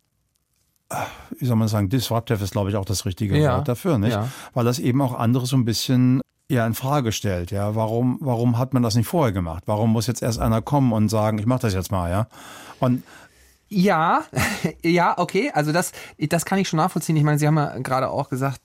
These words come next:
Speaker 2: dass
Speaker 1: Wir sind so auf den Staat angewiesen oder auf staatliche Institu-, Institutionen angewiesen. Vielleicht sollten wir das nicht sein.
Speaker 2: Ja.
Speaker 1: Vielleicht sollten wir mehr selber machen.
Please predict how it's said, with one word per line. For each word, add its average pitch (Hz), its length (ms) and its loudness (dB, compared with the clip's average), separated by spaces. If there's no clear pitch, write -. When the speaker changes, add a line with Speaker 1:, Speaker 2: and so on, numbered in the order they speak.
Speaker 2:
dass - 560 -4
Speaker 1:
Wir 139 140 4
sind 160 80 2
so 196 100 2
auf 170 100 -2
den 147 80 -2
Staat 170 280 0
angewiesen 110 540 2
oder 117 240 0
auf 120 100 -2
staatliche 135 420 0
Institu-, 123 460 2
Institutionen 127 640 0
angewiesen. 98 520 2
Vielleicht 131 260 2
sollten 135 220 0
wir 147 80 2
das 143 120 0
nicht 160 180 0
sein. 82 260 -8
Speaker 2:
Ja. 151 80 2
Speaker 1:
Vielleicht 131 220 4
sollten 135 200 0
wir 131 60 2
mehr 135 200 4
selber 123 300 2
machen. 82 280 -4